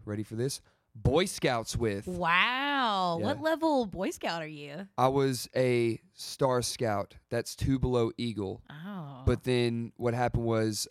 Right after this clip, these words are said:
Speaker 1: I
Speaker 2: You quit.
Speaker 1: missed, I missed a certain deadline for something, and 'cause you have to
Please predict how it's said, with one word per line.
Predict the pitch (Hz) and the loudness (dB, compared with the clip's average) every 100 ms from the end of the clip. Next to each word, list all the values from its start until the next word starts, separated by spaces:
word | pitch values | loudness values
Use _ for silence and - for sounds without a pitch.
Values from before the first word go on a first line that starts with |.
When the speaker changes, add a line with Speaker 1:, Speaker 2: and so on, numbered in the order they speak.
| _ | _
Speaker 1:
I | 113 117 | 0 0
Speaker 2:
You | 110 | 0
quit. | 117 | 0
Speaker 1:
missed, | 117 - - - - _ - | 0 -4 -10 -20 -20 _ -2
I | 131 | 0
missed | 135 156 - | 4 4 2
a | |
certain | - 165 131 117 | -2 -2 -2 0
deadline | 123 120 123 131 135 | 2 2 2 2 0
for | 139 | -2
something, | 139 151 143 143 160 156 - _ | -4 -2 -2 -2 -2 -4 -8 _
and | 131 127 120 117 - | 0 2 0 -2 -4
'cause | 135 113 | -2 0
you | 117 | 0
have | 120 117 - | 0 0 0
to | 131 113 | -2 0